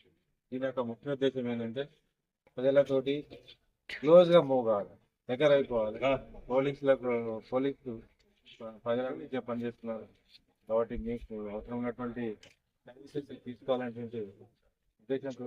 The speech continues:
ఈ యొక్క ప్రోగ్రామ్స్ అనేది కండక్ట్ చేయడం జరుగుతుంది. దీన్ని ఎవరు కూడా అన్యతగా వేరే విధంగా భావించకూడదు. దీని, దీంట్లో మరి మాకు, మా తరపున మీకు చాలా చెప్పేది ఉన్నది. ఈ సైబర్ ఫ్రాడ్స్ ఉన్నాయి.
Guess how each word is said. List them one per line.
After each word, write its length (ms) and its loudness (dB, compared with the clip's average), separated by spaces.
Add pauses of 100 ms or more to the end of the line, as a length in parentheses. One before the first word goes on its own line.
(180)
ఈ 100 -4
యొక్క 180 -4 (120)
ప్రోగ్రామ్స్ 400 -4
అనేది 260 -12 (160)
కండక్ట్ 300 -8
చేయడం 320 -8
జరుగుతుంది. 360 -20 (600)
దీన్ని 240 -2
ఎవరు 240 4
కూడా 160 2 (400)
అన్యతగా 480 -4
వేరే 260 2
విధంగా 340 -4
భావించకూడదు. 640 -8 (760)
దీని, 220 -2 (280)
దీంట్లో 260 -4 (100)
మరి 140 0 (180)
మాకు, 220 -6 (720)
మా 180 -2
తరపున 320 2 (100)
మీకు 220 -2 (760)
చాలా 220 6
చెప్పేది 320 2
ఉన్నది. 240 -4 (560)
ఈ 80 -4 (120)
సైబర్ 360 4
ఫ్రాడ్స్ 360 2
ఉన్నాయి. 200 -2